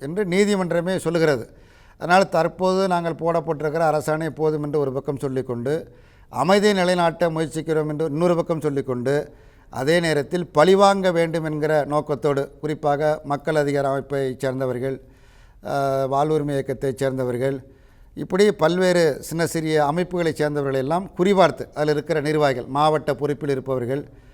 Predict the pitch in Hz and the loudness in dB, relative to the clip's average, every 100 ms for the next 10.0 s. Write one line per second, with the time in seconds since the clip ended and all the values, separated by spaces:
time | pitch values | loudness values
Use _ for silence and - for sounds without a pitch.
0 | _ - 156 156 139 151 160 139 131 123 | _ -4 0 2 4 2 2 -2 -2 -2
1 | 147 156 - - - 127 127 170 175 135 | -2 -4 -12 -20 -12 -10 -2 -2 0 0
2 | 147 165 170 185 180 147 160 147 139 127 | 2 2 2 -2 0 -2 0 -2 0 2
3 | 135 175 - - - - - - _ - | 2 2 -2 -18 -20 -20 -20 -20 _ -4
4 | 139 156 160 156 151 190 190 208 196 160 | 4 4 4 2 4 4 4 0 2 2
5 | 151 165 165 170 165 180 - 135 165 233 | 4 4 4 2 2 2 0 4 8 10
6 | 240 196 175 165 131 98 - - - _ | 8 4 0 0 -2 -4 -12 -20 -20 _
7 | _ _ _ - 131 123 156 185 175 160 | _ _ _ -14 -12 -8 -2 4 4 2
8 | 139 147 117 170 - 147 160 156 151 175 | -2 -4 -2 -2 0 0 2 0 0 -2
9 | 147 165 175 165 151 147 135 127 151 | 2 2 2 0 -2 -2 -2 -4 0